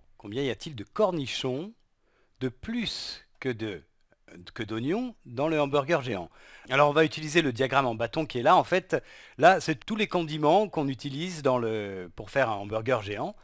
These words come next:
Donc, on a de la salade, des cornichons, des oignons et des tomates. Alors, on va déjà regarder combien il y a de cornichons, hein. Les cornichons, c'est ici. C'est ce bâton-là qui est ici, cette bande-là. Et en fait, on voit que du coup, euh, si on lit ici, hein, il y a en fait douze cornichons.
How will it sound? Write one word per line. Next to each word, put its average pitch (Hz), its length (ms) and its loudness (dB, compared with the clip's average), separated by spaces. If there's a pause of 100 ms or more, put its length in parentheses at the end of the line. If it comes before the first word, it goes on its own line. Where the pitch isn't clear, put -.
(240)
Donc, 107 180 -6
on 127 80 -2
a 123 80 -2
de 107 80 -8
la 160 80 8
salade, 160 480 4
des 160 80 0
cornichons, 127 560 -2
des 151 200 -2
oignons 135 380 -2
et 180 80 -2
des 160 140 0
tomates. 90 480 -10
Alors, 117 160 0
on 123 40 -2
va 143 120 2
déjà 165 180 6
regarder 143 540 4 (240)
combien 127 260 -4
il 123 60 0
y 110 40 -2
a 104 40 -8
de 98 80 -18
cornichons, 113 680 -4
hein. 135 80 -10 (380)
Les 113 60 -12
cornichons, 135 520 -2
c'est - 240 -8
ici. 143 460 -6 (160)
C'est - 180 -8
ce 127 140 -6
bâton-là 117 500 -4
qui 107 140 -14
est 95 40 -12
ici, 120 300 -12
cette 95 220 -14
bande-là. 104 480 -6 (400)
Et 120 40 -4
en 123 80 -2
fait, 208 200 2
on 160 80 0
voit 165 280 8
que 208 120 -4
du 135 160 -6
coup, 190 300 -6
euh, 113 100 -2
si - 160 -10
on 104 100 -6
lit 117 120 -8
ici, 139 400 -8
hein, 135 260 -4
il 113 140 -10
y 120 80 -2
a 156 240 -2 (100)
en 110 160 -10
fait 135 400 -8 (140)
douze 185 560 -4
cornichons. 120 540 0